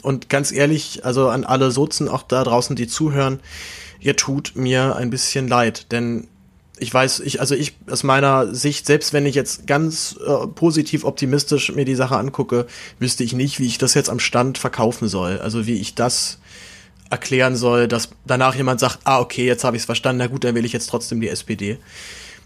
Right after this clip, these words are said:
Es ist leider doch so, dass nichts passiert.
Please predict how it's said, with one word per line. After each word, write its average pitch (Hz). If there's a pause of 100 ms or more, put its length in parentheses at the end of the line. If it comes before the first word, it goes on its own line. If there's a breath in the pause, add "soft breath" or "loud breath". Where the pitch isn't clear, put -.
(160)
Es 127
ist 139
leider 135
doch 131
so, 147
dass 127
nichts -
passiert. 151